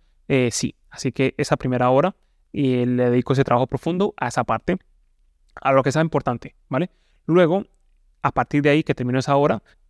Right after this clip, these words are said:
eh, paso a otro tipo de trabajo, que directamente serían un trabajo que son del día a día, pero con la máxima productividad posible, que de hecho estoy desarrollando mi propio método de productividad, ya que he leído varios libros de productividad y quiero coger lo mejor de cada uno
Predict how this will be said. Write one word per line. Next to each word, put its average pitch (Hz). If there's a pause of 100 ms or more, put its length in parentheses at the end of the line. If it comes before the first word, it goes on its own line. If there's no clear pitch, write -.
(260)
eh, 127
paso 127
a 127
otro 131
tipo 135
de 131
trabajo, 143
que 160
directamente 160
serían 139
un 143
trabajo 139 (440)
que 139
son 147
del 156
día 151
a 143
día, 185 (340)
pero 151
con 143
la 139
máxima 135
productividad 123
posible, 170
que 139
de 120
hecho 123
estoy 127
desarrollando 123
mi 127
propio 127
método 127
de 113
productividad, 120 (140)
ya 123
que -
he 123
leído 127
varios 123
libros 123
de 123
productividad 120
y -
quiero 131
coger 123
lo 123
mejor 117
de 120
cada 123
uno 160